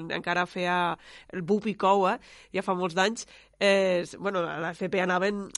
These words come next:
els que no els hi agradava tant estudiar, no? Sempre ha estat més estigmatitzada en este sentit i la resta fèiem el que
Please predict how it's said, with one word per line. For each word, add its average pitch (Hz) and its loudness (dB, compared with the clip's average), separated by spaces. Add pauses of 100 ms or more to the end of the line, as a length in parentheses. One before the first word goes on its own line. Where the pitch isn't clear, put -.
els 175 -8
que 196 -4
no 196 2
els 208 0
hi 202 6
agradava 190 2
tant 190 0
estudiar, 185 -2
no? 208 -2
Sempre 202 -2
ha - -14
estat 190 -2
més 190 0
estigmatitzada 190 -2
en 185 -2
este 190 -8
sentit 208 -4
i 214 0
la 202 0
resta 190 -6
fèiem 196 -2
el 170 -8
que 180 -2